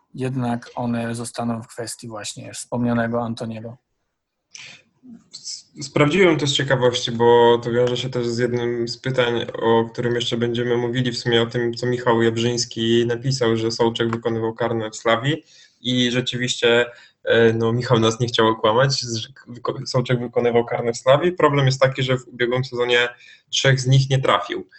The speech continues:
Speaker 2: E, oczywiście kilka więcej strzelił, więc nie jest Olim Watkinsem tego świata, e, ale wciąż wydaje się, że na pierwszym miejscu na pewno Nobel, a nawet jeśli nie gra, to jest to,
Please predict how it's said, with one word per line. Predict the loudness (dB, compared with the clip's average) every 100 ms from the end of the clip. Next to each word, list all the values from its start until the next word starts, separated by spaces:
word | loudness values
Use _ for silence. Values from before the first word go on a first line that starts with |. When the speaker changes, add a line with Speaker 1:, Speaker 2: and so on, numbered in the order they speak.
| -20 -20 -20 -10
Speaker 2:
E, | -4 0 0 2 2 2 0 -2 -6 -8
oczywiście | -6 -6 -6 -6
kilka | -4 -2 0
więcej | 2 2 0
strzelił, | 0 2 4 4
więc | 2 -2 2
nie | 4
jest | 4 2 -4
Olim | -2 2 2
Watkinsem | 0 -2 -6 -6 -6
tego | -6 -6
świata, | -4 -2 0 0 -2 -8 _ _ _ -6
e, | 0 4 4 4 4 2 2
ale | 4 4 4 -2
wciąż | -2 0 2
wydaje | 2 4 4
się, | 2 -2
że | 0 2 4 2 -2 -6
na | -4
pierwszym | -2 -4 0
miejscu | 2 0 -4
na |
pewno | -6 0 4
Nobel, | 4 6 4
a | 4
nawet | 2 0 -2
jeśli | -4 0
nie | 2 2
gra, | 2 0
to | 0
jest | -2 -4 -2
to, | 0 2 0